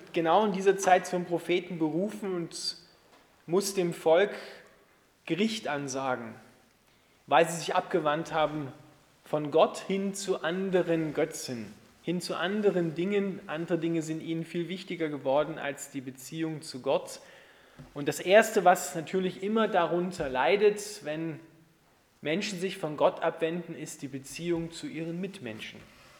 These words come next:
Deshalb hat's damals im Land Israel viel Korruption gegeben. Die sozialen Rechte wurden mit Füßen getreten, die Armen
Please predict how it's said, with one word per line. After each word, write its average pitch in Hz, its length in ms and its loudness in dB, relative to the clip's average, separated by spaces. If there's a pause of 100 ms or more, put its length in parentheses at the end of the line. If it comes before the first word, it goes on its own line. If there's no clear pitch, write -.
(1040)
Deshalb 220 280 4
hat's 196 200 6
damals 196 440 2
im 180 120 0
Land 170 240 0
Israel 180 760 0
viel 202 380 -6
Korruption 170 720 -2
gegeben. 190 600 -6 (1300)
Die 147 300 0
sozialen 160 680 2
Rechte 202 680 4 (320)
wurden 156 300 0
mit 147 100 -10
Füßen 220 320 -2
getreten, 190 600 -4 (840)
die 160 120 -2
Armen 180 580 2